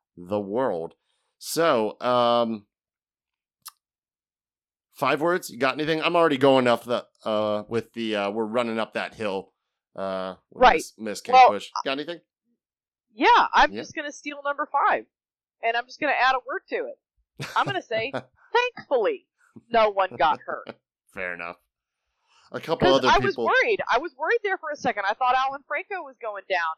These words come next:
Speaker 2: and
Speaker 1: Yeah.
Speaker 2: you know, I may have my issues with Alan Franco, but it's just like, I didn't want anybody else to get hurt. It's insane.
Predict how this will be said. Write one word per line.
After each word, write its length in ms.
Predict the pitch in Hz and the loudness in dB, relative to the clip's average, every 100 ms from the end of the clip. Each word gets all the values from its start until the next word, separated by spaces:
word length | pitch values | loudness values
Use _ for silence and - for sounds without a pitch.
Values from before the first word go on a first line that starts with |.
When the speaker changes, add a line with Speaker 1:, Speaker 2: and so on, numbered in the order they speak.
| - | -8
Speaker 2:
and 100 | 190 | -10
Speaker 1:
Yeah. 160 | - 123 | -6 -6
Speaker 2:
you 60 | 156 | -4
know, 120 | 226 214 | -2 -2
I 60 | |
may 200 | 247 254 | -4 -6
have 200 | 262 254 240 | -4 -4 -2
my 80 | 233 | -6
issues 340 | 233 - 262 | -6 -8 _
with 100 | 254 247 | -10 -6
Alan 240 | 233 220 | -6 -8
Franco, 360 | - 349 339 269 | -8 -6 -6 -10
but 100 | 220 | -8
it's 160 | 202 - | -10 -12
just 200 | 233 - | -20 -8
like, 220 | 214 190 - _ _ _ - | -8 -8 -14 _ _ _ 0
I 160 | 202 | 2
didn't 260 | - 269 277 | 2 -6 -6
want 160 | 269 285 | -2 -2
anybody 280 | 285 294 | -2 -4
else 140 | 294 - | -4 -6
to 60 | |
get 140 | 339 330 | -8 -2
hurt. 200 | 381 466 | -2 -2
It's 140 | - - | -4 -8
insane. 500 | - 349 381 392 | -4 -2 -2 -6